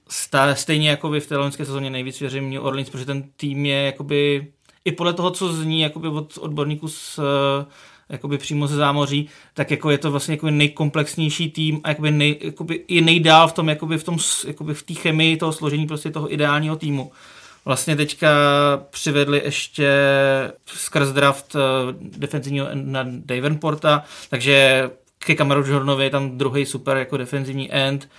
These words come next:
Mají, mají výborný, výbornou secondary vzadu, eh, Michaela Thomase a i když, eh, Mark Ingram má suspendaci na několik zápasů, tak Alvin Kamara to možná může utáhnout z toho backfieldu sám.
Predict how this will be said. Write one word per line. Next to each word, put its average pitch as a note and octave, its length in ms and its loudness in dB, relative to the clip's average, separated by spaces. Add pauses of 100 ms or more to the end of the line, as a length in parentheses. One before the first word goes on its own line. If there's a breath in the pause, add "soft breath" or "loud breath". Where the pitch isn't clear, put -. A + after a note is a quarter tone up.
(300 loud breath)
Mají, C3 320 2
mají C#3 180 0
výborný, C#3+ 720 0
výbornou C#3 480 0
secondary C3+ 680 -2
vzadu, B2+ 600 -2 (500 soft breath)
eh, B2 640 -8
Michaela C#3+ 260 2
Thomase C3+ 600 0 (100)
a C#3 160 2
i - 140 -4
když, D#3 420 2
eh, D3 60 4 (840)
Mark C#3+ 240 -2
Ingram C#3+ 360 2 (240)
má C3+ 220 2
suspendaci C3+ 640 -6
na C#3 60 -4
několik C3+ 300 -4
zápasů, C#3 440 0
tak C3+ 300 -4
Alvin C3 240 -2
Kamara C3 320 0
to B2+ 140 -8
možná C3 400 -2
může C3+ 240 -6
utáhnout C3+ 580 -2 (340 loud breath)
z - 60 -16
toho C3+ 120 0
backfieldu C3 380 -2
sám. B2 380 0